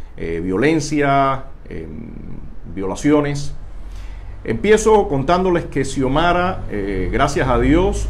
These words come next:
eh, tiene, ah, hemos logrado, eh, traer el medicamento adecuado para, para el tema de los dolores.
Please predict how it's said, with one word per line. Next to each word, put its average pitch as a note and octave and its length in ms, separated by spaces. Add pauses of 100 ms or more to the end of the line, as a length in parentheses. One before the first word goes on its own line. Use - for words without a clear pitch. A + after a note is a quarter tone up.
eh, G#2 380 (100)
tiene, C3+ 520 (120)
ah, A#2 460
hemos B2+ 180
logrado, B2 800
eh, F#2 220
traer C#3 500
el G2+ 220
medicamento G2 600
adecuado B2 640
para, F#2+ 520
para F#2 340
el F2+ 120
tema A#2+ 280
de G#2+ 60
los G2 120
dolores. C#3+ 640